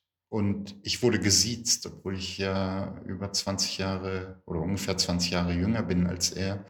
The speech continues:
Ähm, ich hab mich dafür geschämt, dass die Musik, die ich gehört hab, also türkische, äh, Musik,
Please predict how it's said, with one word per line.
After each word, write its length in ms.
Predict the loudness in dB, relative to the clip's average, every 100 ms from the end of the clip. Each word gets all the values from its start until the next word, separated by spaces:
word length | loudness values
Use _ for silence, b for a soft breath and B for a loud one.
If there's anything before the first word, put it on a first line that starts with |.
| -8
Ähm, 380 | 0 4 4 4
ich 80 | 2
hab 120 | 2
mich 160 | 2 2
dafür 240 | 0 0
geschämt, 760 | 4 4 6 4 2 0 -2 -2 B B B B _ -2
dass 360 | 2 4 2
die 140 | 2 2
Musik, 800 | 4 4 2 0 -2 -2 -2 -2
die 80 | 0
ich 160 | 0 0
gehört 460 | 0 2 0 0
hab, 280 | -2 -4 -6 B B
also 180 | -6 -6 -6 -16 _ _ -8
türkische, 840 | -6 -4 -2 0 0 0 -2 -4 -10 -14 -12
äh, 240 | -10 -10
Musik, 640 | -6 -2 0 0 0 -4